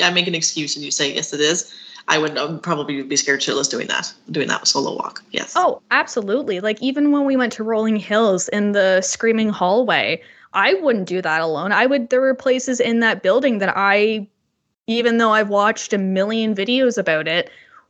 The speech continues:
Speaker 2: would not walk alone. And that goes for basically anywhere. <laughs>
Speaker 1: Basically any haunting, never alone.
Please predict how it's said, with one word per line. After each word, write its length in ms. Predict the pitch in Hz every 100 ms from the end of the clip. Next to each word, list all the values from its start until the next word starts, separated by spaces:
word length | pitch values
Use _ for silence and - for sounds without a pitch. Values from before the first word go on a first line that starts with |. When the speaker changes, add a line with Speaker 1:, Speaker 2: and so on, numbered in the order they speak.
| -
Speaker 2:
would 240 | 208 247 247
not 300 | 226 220 -
walk 300 | 202 190 190
alone. 340 | 190 220 208
And 220 | 196 202
that 240 | 196 247 247
goes 240 | 226 220
for 140 | -
basically 640 | 180 294 311 - - - 339
anywhere. 640 | 214 196 196 175 - - -
<laughs> 840 | 302 - - 294 - - - -
Speaker 1:
Basically 380 | 247 226 277 302
any 160 | 196 208
haunting, 480 | 185 160 214 233 -
never 320 | 165 160 190 247
alone. 520 | 254 185 139 - -